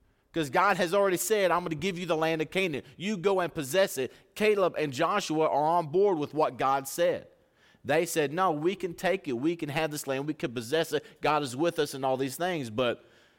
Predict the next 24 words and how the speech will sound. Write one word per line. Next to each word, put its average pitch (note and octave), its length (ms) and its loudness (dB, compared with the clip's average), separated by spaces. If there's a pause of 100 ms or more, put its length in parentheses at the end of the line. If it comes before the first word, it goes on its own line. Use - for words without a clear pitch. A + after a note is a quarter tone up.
(520)
the B2+ 160 0
other F3+ 240 2
men D#3 260 0
that C3+ 180 0
went G#2+ 360 -4 (380)
were A2+ 120 -4
scared. G#3 680 -4 (840)
These B2+ 200 -2
guys C3+ 320 0
were F3 100 0
big. C#3+ 540 0
They D#3 200 2
obviously F3 540 0
were, D#3 240 0
were, C#3 380 0
were D3+ 240 0
big. C#3 440 0
The C#3+ 120 0
comparison E3 680 -2
for C#3+ 160 -4
me E3+ 360 -2 (180)
to F3 200 0
a C#3+ 60 2
grasshopper D#3 880 -2